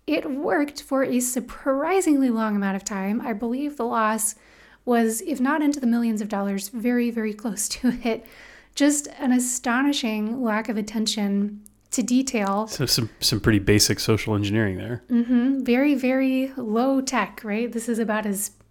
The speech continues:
Speaker 1: as easy as it gets. But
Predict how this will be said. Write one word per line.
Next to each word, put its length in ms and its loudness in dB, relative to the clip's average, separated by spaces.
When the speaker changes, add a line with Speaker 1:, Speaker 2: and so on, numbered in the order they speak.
Speaker 1:
as 140 -6
easy 440 0
as 100 -2
it 80 -2
gets. 440 -4
But 360 0